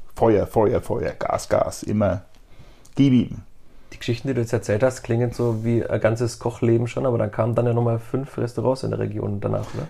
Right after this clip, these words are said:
Speaker 1: Nein, nein, da kam erst, ich bin Sous-Chef gewesen und dann war der Weg frei für die nächste Stufe, Küchenchef und, und Assistant F and B Manager und solche. Und da hab ich mir gedacht, damals halt der Gedanke, wer F and B Manager wird, der war bloß zu blöd zum Kochen und das möchtest du nicht sein. Die sagen dann, ich habe auch zehn Jahre Koch bei der An-,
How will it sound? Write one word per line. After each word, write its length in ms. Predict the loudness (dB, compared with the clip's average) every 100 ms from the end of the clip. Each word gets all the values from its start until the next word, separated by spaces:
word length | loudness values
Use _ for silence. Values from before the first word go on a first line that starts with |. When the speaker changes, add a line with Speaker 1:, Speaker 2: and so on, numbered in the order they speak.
| 4
Speaker 1:
Nein, 140 | 8
nein, 160 | 8 8
da 100 | 8
kam 240 | 8 6
erst, 220 | 6 6
ich 120 | 4 6
bin 280 | 4 6
Sous-Chef 420 | 4 2 8 8 10
gewesen 300 | 8 10 8
und 60 |
dann 140 | 6 8
war 120 | 8
der 160 | 8 8
Weg 260 | 4 2 -12 -16 -20 -20 -20 -20 -14 -10
frei 380 | -4 4 6 6
für 140 | 6 4
die 100 | 4
nächste 280 | 2 0
Stufe, 300 | 2 4 4
Küchenchef 540 | 4 4 2 4 2 4
und, 200 | 4 4
und 380 | 4 2 2 0
Assistant 480 | 2 0 0 0
F 140 | 0 2
and 100 | 0
B 140 | 0
Manager 440 | 0 -2 -2 0 2
und 140 | 2
solche. 400 | 2 4 2 0 -4 -16 -16 -16 -18 -18 -20 -18 0
Und 140 | 6
da 60 | 8
hab 120 | 8
ich 120 | 6
mir 100 | 6
gedacht, 360 | 10 10 8 8
damals 420 | 10 10 8 6
halt 180 | 6 6
der 60 |
Gedanke, 520 | 6 6 6 6 6 6
wer 300 | 6 6 2
F 120 | 2
and 120 | 2
B 80 | 4
Manager 440 | 6 6 4 4 4
wird, 220 | 4 4
der 200 | 2 4
war 120 | 0
bloß 260 | 2 0 0
zu 160 | -4
blöd 240 | 0 0 -2
zum 120 | -6
Kochen 420 | -4 -2 -2 -2
und 220 | -2 0 0
das 200 | -2 0
möchtest 300 | 0 0 0
du 60 |
nicht 200 | -2 -2
sein. 180 | 0 0
Die 80 | 0
sagen 220 | 0 2
dann, 200 | 2 0
ich 100 | 0
habe 140 | 0
auch 220 | 2 0 0
zehn 220 | 0 2
Jahre 260 | 2 0
Koch 280 | 0 -4 -6
bei 140 | -4 -2
der 180 | 0
An-, 200 | -2 -4